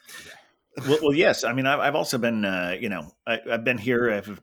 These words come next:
Speaker 2: other things that I needed to do, and, and, uh, and, and it's been wonderful hanging out again with, uh, with the doctor. And, and, and the first day I was here, we went to Little Fish,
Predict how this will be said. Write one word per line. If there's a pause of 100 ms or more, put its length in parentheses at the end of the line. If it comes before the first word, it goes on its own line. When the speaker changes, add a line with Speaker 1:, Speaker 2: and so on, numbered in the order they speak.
(100)
Speaker 2:
other
things
that
I
needed
to
do,
and,
and,
uh, (500)
and,
and
it's
been
wonderful
hanging
out
again
with,
uh,
with
the
doctor.
And,
and,
and
the
first
day
I
was
here,
we
went
to
Little
Fish,